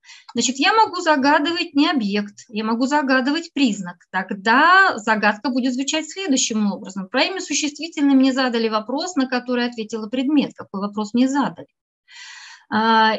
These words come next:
и я могу уже загадывать значение. Да? То есть открыт объект, открыт признак,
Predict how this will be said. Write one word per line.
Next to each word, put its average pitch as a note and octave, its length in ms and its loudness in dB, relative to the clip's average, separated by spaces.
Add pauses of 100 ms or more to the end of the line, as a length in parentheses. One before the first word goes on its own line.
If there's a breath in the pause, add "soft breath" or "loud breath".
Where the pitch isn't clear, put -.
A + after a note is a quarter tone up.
и F4 360 2
я C4+ 140 6
могу C4 360 2
уже E4+ 420 -4
загадывать A#3 560 0
значение. B3 640 0 (180)
Да? A3+ 180 -10 (100)
То G#3+ 80 -8
есть G3+ 160 -6
открыт A#3+ 400 2
объект, A#3+ 540 -2
открыт G#3+ 340 -6
признак, G#4 400 -2